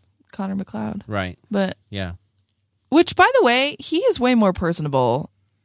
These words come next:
Speaker 1: in this series than he was in that entire movie.
Speaker 2: Hmm.
Speaker 1: He comes
Speaker 2: Yeah.
Speaker 1: in and he's, like, smiley and, like,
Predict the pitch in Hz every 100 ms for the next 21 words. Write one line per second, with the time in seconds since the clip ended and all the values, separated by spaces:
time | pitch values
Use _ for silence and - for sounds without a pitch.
0 | _ 180 170 156 - 160 139 139 160 156
1 | 143 123 - - - _ - 165 156 -
2 | - - - - - _ _ _ 165 135
3 | 101 - _ - 233 233 220 214 185 185
4 | 170 165 - 160 147 156 156 139 131 135
5 | 139 -